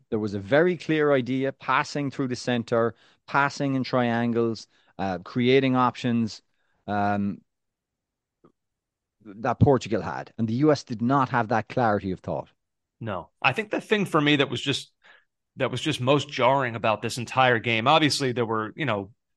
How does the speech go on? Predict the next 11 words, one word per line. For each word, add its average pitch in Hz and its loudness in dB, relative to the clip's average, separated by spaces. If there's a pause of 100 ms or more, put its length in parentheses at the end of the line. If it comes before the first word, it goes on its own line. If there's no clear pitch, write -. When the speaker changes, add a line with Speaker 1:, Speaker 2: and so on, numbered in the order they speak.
(100)
Speaker 2:
Portugal 156 2
controlled 135 0
the 120 -4
game 131 2
for 107 -6
large 135 4
spells 107 0 (360)
of 107 -4
the 107 -6
ninety 107 -4
minutes. 101 -6